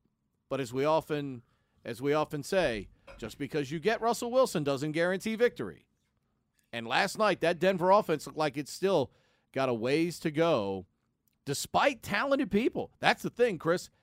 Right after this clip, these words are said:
They got talented people, man. Sutton, Jeudy, two running backs that can, can, can get yardage for you,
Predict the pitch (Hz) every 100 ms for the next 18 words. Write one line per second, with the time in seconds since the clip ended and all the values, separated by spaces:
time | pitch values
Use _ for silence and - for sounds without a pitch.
0 | - 208 415 - 226 269 247 220 254 233
1 | 160 151 196 196 _ _ _ _ _ _
2 | _ - - 196 240 269 254 _ _ -
3 | 185 240 247 254 - _ _ _ _ _
4 | _ _ _ _ _ _ _ _ - 240
5 | 233 247 233 220 233 - 185 - 160 123
6 | - - 131 117 156 135 101 85 120 -
7 | _ _ _ _ 95 117 185 214 226 185
8 | 202 214 220 220